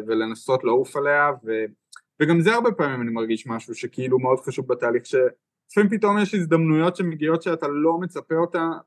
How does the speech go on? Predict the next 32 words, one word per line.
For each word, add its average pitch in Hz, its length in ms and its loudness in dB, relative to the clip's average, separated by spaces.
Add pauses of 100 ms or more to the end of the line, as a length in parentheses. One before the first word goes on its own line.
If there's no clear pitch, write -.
(420)
מצפה 147 400 2
שהם 160 200 0
יקרו, 170 420 2
וכאילו, 147 360 -2 (340)
לפעמים 208 180 4
לקפוץ 202 460 0
על 214 80 8
הדבר 160 360 6
הזה 175 160 4
בלי 156 220 2
לתכנן 180 680 0 (100)
ובלי 147 340 2
לדעת 165 320 2
לאן 156 180 0
הוא 165 100 2
יוביל, 147 500 -2 (580)
אני 175 120 4
מרגיש 180 280 2
שהרבה 151 220 0
פעמים 147 260 -2
לקח 131 260 -2
אותי 143 160 -4
למקומות 127 380 -4
טובים, 190 360 2
לא 175 180 6
תמיד, 165 380 2 (500)
אבל, 143 460 0
אה, 139 280 0 (500)
הרבה 160 160 2
פעמים 214 180 4
לשנות 185 520 2
כאילו, 190 320 2